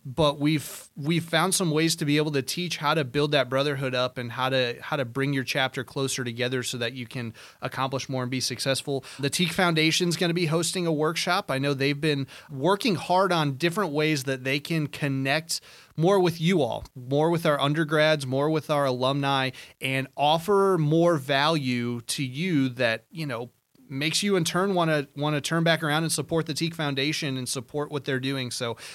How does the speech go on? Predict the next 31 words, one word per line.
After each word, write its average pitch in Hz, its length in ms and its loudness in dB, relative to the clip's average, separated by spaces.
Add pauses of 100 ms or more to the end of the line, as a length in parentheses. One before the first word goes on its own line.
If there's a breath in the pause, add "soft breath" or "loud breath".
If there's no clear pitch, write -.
you'll 131 140 -4
have 147 160 2
an 143 60 0
opportunity 139 600 -2
to, 123 240 0
to, 123 360 -4
like 127 220 -4
I - 20 -4
said, 120 220 -4
meet 135 180 -4
with, 135 300 -8 (120)
with 131 180 -6
Frater 135 280 0
Strathman 143 640 -2
and 123 120 -4
some 131 160 -2
of 127 60 -4
their 127 140 -2
staff 123 300 -2
members 127 420 -2
and, 113 180 -6 (240 loud breath)
and 127 140 -6
learn 139 160 0
more 131 160 0
about 127 260 -2
what 127 120 -8
they're 123 180 0
offering. 123 540 -2 (440 loud breath)
And 190 180 2
then 202 120 4
finances, 131 800 0